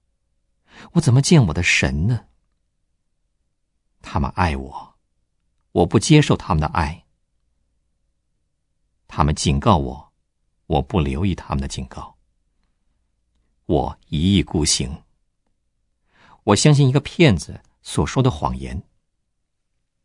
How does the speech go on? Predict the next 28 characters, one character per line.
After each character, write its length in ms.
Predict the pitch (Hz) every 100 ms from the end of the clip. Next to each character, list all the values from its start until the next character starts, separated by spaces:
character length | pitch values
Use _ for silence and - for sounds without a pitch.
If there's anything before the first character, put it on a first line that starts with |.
| _ _ _ -
我 140 | 76
放 380 | - - 95 73
任 220 | 82 65
我 60 | 65
的 100 | 67
肉 180 | 69 64
体。 300 | - - _ _ _ _ _ _ _ _ _ _ _ _ _ _ _ _ _ _ _
神 340 | - - 76
那 120 | 90 92
样 180 | 82
一 260 | 67 80 139
次 240 | 139 -
又 160 | 95 80
一 120 | 80
次 200 | - -
招 240 | - 113 107
呼 220 | - 92
我、 320 | 71 65 - _ _
警 280 | - 82 69
戒 200 | - 104
我， 340 | 71 69 - _ _ _ _
我 160 | 101 95
总 200 | 92 87
是 360 | - 87 67 - _
置 240 | - 107 71
若 320 | 69 85 67 71
罔 160 | 71 78
闻。 240 | 71 98